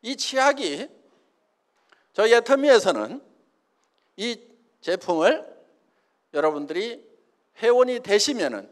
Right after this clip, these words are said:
이천구백 원에 사실 수가 있어요. 한 개당. 쌉니까? 비쌉니까? 자, 이백 그램짜리 치약입니다. 이 치약 안에는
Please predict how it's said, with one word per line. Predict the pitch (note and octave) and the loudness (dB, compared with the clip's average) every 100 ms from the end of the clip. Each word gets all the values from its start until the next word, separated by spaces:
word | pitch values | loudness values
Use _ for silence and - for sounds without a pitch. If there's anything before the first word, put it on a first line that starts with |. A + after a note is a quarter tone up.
| _ | _
이천구백 | E3+ A3 - B3+ A#3+ - D3+ E3+ E3+ | -16 -12 -6 -6 -6 -10 -4 -2 -2
원에 | D#3 C#3+ | -4 -6
사실 | C3+ C3+ - A#2+ | -10 -14 -18 -18
수가 | - G#2 | -16 -16
있어요. | F2+ - E2 F2 F#2+ | -14 -16 -16 -20 -16
한 | D#3+ C#3+ | -12 -8
개당. | A#2+ G2+ F2 _ _ _ _ _ _ _ _ _ _ _ _ _ | -8 -8 -18 _ _ _ _ _ _ _ _ _ _ _ _ _
쌉니까? | - F#3 G3 G3 D3+ | -6 -6 -4 -4 -4
비쌉니까? | B2+ C#3 A2+ F2+ D#2 - _ _ _ _ - - _ _ _ _ _ _ _ _ _ _ _ _ _ | -4 -6 -6 -16 -20 -20 _ _ _ _ -20 -20 _ _ _ _ _ _ _ _ _ _ _ _ _
자, | B2 | -8
이백 | B2+ F3 A#3 A#3 | -8 0 2 4
그램짜리 | A3 F3+ D#3+ D#3+ C#3 | 2 2 0 -2 -4
치약입니다. | - D3 A2 G2+ F2+ F2+ - _ _ _ _ _ _ _ _ _ _ _ _ _ _ _ | -4 -4 -4 -12 -18 -20 -20 _ _ _ _ _ _ _ _ _ _ _ _ _ _ _
이 | - G#3+ A3+ A3+ - _ _ _ - | -8 -4 -4 -8 -20 _ _ _ -12
치약 | - A3 G#3 | 4 6 6
안에는 | F#3 G3+ A3+ G#2 C3 - | 4 2 0 -4 -8 -14